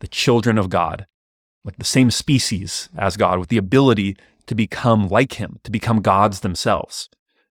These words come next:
This doctrine has been paraphrased as the belief that as man now is, God once was, as God now is, man may be.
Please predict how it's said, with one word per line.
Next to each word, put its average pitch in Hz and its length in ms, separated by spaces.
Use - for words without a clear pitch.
This 110 160
doctrine 101 420
has 95 200
been 98 100
paraphrased 98 640
as 98 160
the 107 100
belief 101 360
that 92 220
as 98 260
man 113 380
now 104 240
is, 131 440
God 101 300
once 107 280
was, 92 460
as 101 220
God 123 340
now 92 220
is, 90 400
man 98 340
may 90 160
be. 87 320